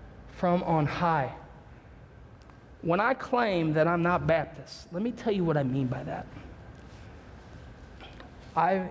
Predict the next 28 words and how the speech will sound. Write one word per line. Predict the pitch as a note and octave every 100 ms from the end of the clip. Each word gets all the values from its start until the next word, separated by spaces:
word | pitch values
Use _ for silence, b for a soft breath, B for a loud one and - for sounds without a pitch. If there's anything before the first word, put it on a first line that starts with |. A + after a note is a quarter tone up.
| - -
am | E3 D3+
a |
disciple. | D3 C#3 F3 F3+ B2+ A#2+ - - - - - - - - -
I | C3
study | - - E3+ F3
the | E3
Word | D#3+ D3+
of |
God. | C#3 C3 A#2 - - - - - - - - - -
I | D3+
claim | F3 - G3+ D3
disciple. | C3+ - E3+ - C#3 - - - - - - D#3+
That's | E3 D#3
my | D3+
claim. | C#3 C3 A#2 - G#2 - - - - - - - -
I |
love | D3+ D#3+ F#3+ F3+
being | F#3
in | E3+
a |
Baptist | D#3+ D3+ D#3 D3
church | - F3+ -
'cause | D3+
I |
get | D3+
to | D3
preach | - D3 -
truth. | - G3 E3+ - - -